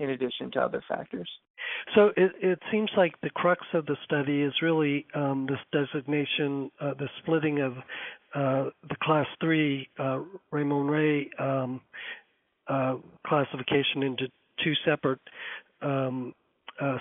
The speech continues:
Speaker 2: subcategories. Um, and, and so how, how did that idea come about? I mean, why, why did you decide to do that?
Speaker 1: Uh, Doctor Patel before me, you know,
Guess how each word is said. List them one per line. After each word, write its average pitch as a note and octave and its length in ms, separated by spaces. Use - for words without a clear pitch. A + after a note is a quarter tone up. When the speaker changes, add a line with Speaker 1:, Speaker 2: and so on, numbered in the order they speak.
Speaker 2:
subcategories. C3+ 1040
Um, C#3 360
and, D#3+ 260
and D3+ 180
so D#3+ 320
how, F3+ 340
how E3+ 160
did E3+ 240
that D3+ 180
idea C#3+ 400
come C#3+ 180
about? B2+ 480
I C3+ 160
mean, C3+ 220
why, C#3+ 320
why D3 220
did C#3 200
you C#3 60
decide C3+ 420
to C3 60
do C#3+ 220
that? A2+ 200
Speaker 1:
Uh, - 80
Doctor E3 280
Patel C#3+ 400
before D3 340
me, B2+ 200
you B2+ 180
know, B2 320